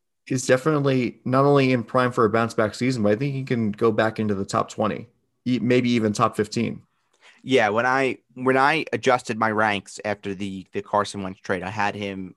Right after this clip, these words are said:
Speaker 2: ranked at number eighteen. So, and I think that might be, uh, some people might raise some eyebrows at that. Um, but I think it's more because there is a very unproven cast in terms of pass catchers. It's very similar to what they had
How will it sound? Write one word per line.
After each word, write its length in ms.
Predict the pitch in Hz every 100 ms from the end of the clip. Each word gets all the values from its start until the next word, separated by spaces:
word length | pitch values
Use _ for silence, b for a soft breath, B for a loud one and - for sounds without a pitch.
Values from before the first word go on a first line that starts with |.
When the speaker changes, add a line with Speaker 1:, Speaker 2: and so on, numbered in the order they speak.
| -
Speaker 2:
ranked 380 | 101 104 95 98
at 40 |
number 240 | 107 87 -
eighteen. 420 | 98 - 90 - _ _ _ _ _ _ _ _
So, 280 | - 107 85
and 80 | 87
I 80 | 95
think 220 | - 113
that 100 | 110
might 220 | 107 101
be, 260 | 101 95 90 _ _ _ _ -
uh, 160 | 85
some 200 | 85 107
people 200 | 110 104
might 160 | 98 98
raise 260 | 104 98 - 98
some 160 | - 87
eyebrows 360 | 101 113 117
at 100 | 110
that. 240 | 127 131 - _ _ _ _ _
Um, 320 | - 95 92 87
but 100 | 101
I 40 |
think 180 | 98 117
it's 140 | 113
more 160 | 113 107
because 800 | 104 101 107 98 90 - - -
there 220 | 98 95
is 160 | 95 92
a 260 | 92 92 90
very 440 | 98 104 101 92
unproven 760 | 95 95 - 98 92 90 87 - -
cast 480 | 95 85 - - - -
in 180 | 98
terms 300 | 85 87 87
of 80 | -
pass 260 | - 92 -
catchers. 380 | 95 90 98 90
It's 160 | -
very 220 | 87 87
similar 400 | - 92 90 95 87
to 140 | 85
what 180 | 92 -
they 120 | 90
had 340 | 92 90 92